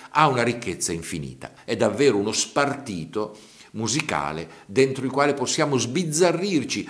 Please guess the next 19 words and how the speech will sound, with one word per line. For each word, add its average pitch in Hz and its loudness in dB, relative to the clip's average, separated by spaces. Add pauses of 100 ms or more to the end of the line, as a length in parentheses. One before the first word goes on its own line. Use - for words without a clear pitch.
(120)
mantenendo 254 2
una 214 6
fedeltà 196 4
assoluta 196 2
allo 117 4
spartito, 107 -2 (120)
sbizzarrirci 110 -2 (140)
per 113 0
renderla 131 0
esperienza 117 4
viva 117 4
del 107 2
dono 196 8
di 180 -2
grazia 90 -4
e 101 -6
dell'atto 98 -2
di 113 -2
culto 78 -8